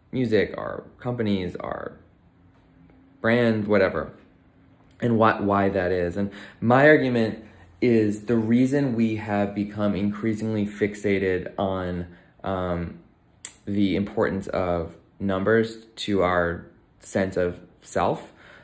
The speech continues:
um, isn't because numbers be-, are becoming more important. Actually, if you look at it, the more time passes, the more these numbers tend to be diluted,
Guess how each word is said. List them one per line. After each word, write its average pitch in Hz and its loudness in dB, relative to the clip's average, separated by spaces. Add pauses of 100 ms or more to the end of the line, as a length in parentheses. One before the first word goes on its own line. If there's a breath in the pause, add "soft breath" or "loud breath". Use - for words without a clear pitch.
(140 loud breath)
um, 104 0
isn't 147 4
because 113 2
numbers 107 2
be-, 98 -2
are 98 0
becoming 98 -4 (200)
more 98 0
important. 131 -4 (300 loud breath)
Actually, 120 0
if 107 -4
you 110 0
look 113 2
at 107 4
it, - 0 (140)
the 104 4
more 120 4
time 117 2
passes, 110 2
the 101 -2
more 107 6
these 104 2
numbers 101 2
tend 101 -2
to 101 -2
be 95 -2
diluted, 90 0